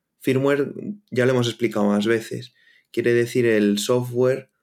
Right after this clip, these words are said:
o como lo has dicho tú más veces, el sketch que hay en el Arduino para controlar la, la impresora, ¿no?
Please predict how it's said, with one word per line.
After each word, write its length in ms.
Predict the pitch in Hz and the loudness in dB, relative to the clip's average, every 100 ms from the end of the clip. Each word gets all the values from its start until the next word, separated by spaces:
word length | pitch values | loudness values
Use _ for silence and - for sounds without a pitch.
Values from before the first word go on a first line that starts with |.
| _ _ - | _ _ -6
o 140 | 110 | -2
como 380 | 110 107 104 104 | 0 2 2 2
lo 120 | 110 | 2
has 100 | 113 | 0
dicho 240 | 113 117 | -2 -4
tú 100 | 120 | -2
más 160 | 120 113 | 0 0
veces, 340 | 120 120 101 | 0 -2 -4
el 160 | 104 104 | 0 0
sketch 460 | 104 - 123 135 - - _ _ _ _ _ _ - | -2 0 0 -2 -8 -12 _ _ _ _ _ _ -4
que 120 | 123 | 0
hay 100 | 117 | 2
en 100 | 120 | 2
el 160 | 120 | 2
Arduino 480 | 117 113 117 123 127 | 2 2 2 2 0
para 240 | 123 107 104 | 0 -2 -2
controlar 580 | 104 - 107 104 104 | -4 -4 -2 2 2
la, 560 | 104 104 104 127 127 - _ _ _ _ _ | 0 -2 -2 -6 -12 -16 _ _ _ _ _
la 140 | - 117 | -2 0
impresora, 600 | 104 101 92 - 98 101 | 0 0 -2 -2 -2 -2
¿no? 280 | 117 175 | -4 -6